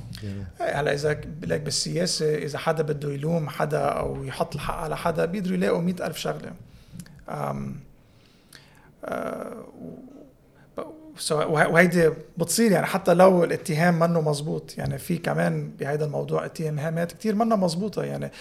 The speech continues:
Speaker 2: وحتى على البنوك، يعني ما في ولا بنك بالعالم بيقدر يضله ماشي إذا المصرف المركزي تبعه انهار.
Speaker 1: مم.
Speaker 2: يعني ما، البنوك، مشكلة البنوك بلبنان أنه كانوا عارفين هيدا الشي جاي،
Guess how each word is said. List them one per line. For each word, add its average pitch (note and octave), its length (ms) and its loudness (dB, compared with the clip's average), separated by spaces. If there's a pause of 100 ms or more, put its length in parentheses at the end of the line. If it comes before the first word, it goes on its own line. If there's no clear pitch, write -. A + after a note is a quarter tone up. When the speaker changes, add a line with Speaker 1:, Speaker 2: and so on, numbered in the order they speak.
(140)
Speaker 2:
وحتى - 280 -2
على A#3+ 160 4
البنوك، F#3+ 320 2 (800)
يعني D#3 200 2
ما G#3+ 100 6
في B3+ 120 0
ولا B3 180 6
بنك A3 260 6
بالعالم F3 480 6
بيقدر E3+ 580 0
يضله F3 380 4
ماشي E3 420 4
إذا E3 220 0
المصرف F3 420 0
المركزي E3 440 0
تبعه D#3+ 560 2 (420)
انهار. F3+ 360 2 (180)
Speaker 1:
مم. B2+ 160 -4 (320)
Speaker 2:
يعني D3+ 360 0 (520)
ما، - 180 0 (420)
البنوك، F3 380 2
مشكلة G3 460 0
البنوك F3+ 300 2
بلبنان D3+ 520 0
أنه D3 420 -4 (220)
كانوا G3 200 8
عارفين D#3 460 4
هيدا E3 200 4
الشي D#3+ 220 2
جاي، D3+ 400 2